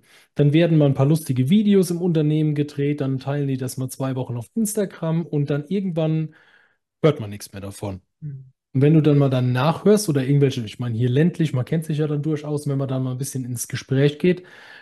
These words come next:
Speaker 1: dann heißt es dann ganz schnell, "Ja, wir haben das mal probiert, aber bei uns in der Branche funktioniert das nicht." "Cool, wie viel, wie lange hast du denn probiert?" "Ja, wir haben's mal zwei Monate gemacht." "Okay, wie viele Beiträge habt ihr hochgeladen?" "Ja, so dreizehn, vierzehn ungefähr."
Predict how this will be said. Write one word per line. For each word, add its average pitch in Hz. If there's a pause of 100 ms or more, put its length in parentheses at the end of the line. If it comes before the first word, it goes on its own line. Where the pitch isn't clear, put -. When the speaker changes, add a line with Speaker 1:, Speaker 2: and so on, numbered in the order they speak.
Speaker 1:
dann 147
heißt 147
es -
dann 143
ganz 135
schnell, 127 (800)
"Ja, 156
wir 143
haben 165
das 151
mal 139
probiert, 143
aber 139
bei 131
uns 143
in 135
der 127
Branche 131
funktioniert 117
das 98
nicht." - (800)
"Cool, 147
wie 143
viel, 131
wie 139
lange 139
hast 147
du 156
denn 139
probiert?" 139 (480)
"Ja, 143
wir 147
haben's 180
mal 165
zwei 160
Monate 160
gemacht." 143 (600)
"Okay, 135
wie 147
viele 127
Beiträge 160
habt 170
ihr 170
hochgeladen?" 160 (760)
"Ja, 170
so 151 (240)
dreizehn, 160
vierzehn 151
ungefähr." 113